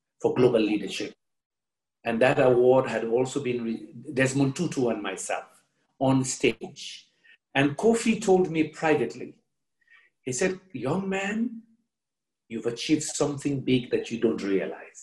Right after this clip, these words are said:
You mobilize the world." He said, he said, "Secretary General, I knew how difficult energy discussions are."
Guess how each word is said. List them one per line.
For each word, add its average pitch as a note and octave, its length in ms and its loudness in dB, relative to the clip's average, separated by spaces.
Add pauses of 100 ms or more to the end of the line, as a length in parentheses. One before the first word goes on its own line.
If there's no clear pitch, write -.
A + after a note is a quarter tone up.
(460)
You D3+ 320 4
mobilize C3+ 680 4
the A2+ 120 2
world." F2+ 260 0
He G2 60 -8
said, F#2+ 320 -2 (400)
he A#2 80 -2
said, E3 240 2
"Secretary F#3+ 560 0
General, D#3+ 420 -2
I C#3+ 140 2
knew D3+ 340 -2
how C3 320 -4
difficult - 640 -4 (560)
energy D3+ 400 4
discussions A#2 640 -8
are." G2 240 -8